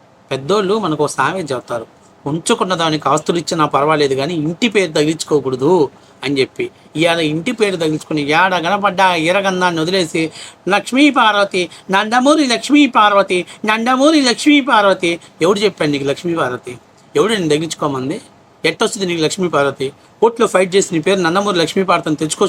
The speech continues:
చూద్దాం ఒకసారి. నిన్ను ఏమంటారో తెలుసా? కోర్టు భాషలో ఏమంటారో తెలుసా? ఇంకా మాకు సంస్కారం అడ్డం వస్తుంది,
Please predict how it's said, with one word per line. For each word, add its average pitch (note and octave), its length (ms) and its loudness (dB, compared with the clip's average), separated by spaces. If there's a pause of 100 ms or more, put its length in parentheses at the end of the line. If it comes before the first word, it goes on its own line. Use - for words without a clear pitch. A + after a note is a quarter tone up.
చూద్దాం F3+ 240 0
ఒకసారి. F3+ 360 -2 (800)
నిన్ను E3 160 0
ఏమంటారో A3 420 2
తెలుసా? E3 540 2 (540)
కోర్టు B3+ 260 4
భాషలో G#3 360 0
ఏమంటారో F#3+ 360 2
తెలుసా? D#3+ 540 0 (640)
ఇంకా D3+ 360 4
మాకు C#3 220 -4
సంస్కారం F3 580 2
అడ్డం D3 240 0
వస్తుంది, C3 400 -6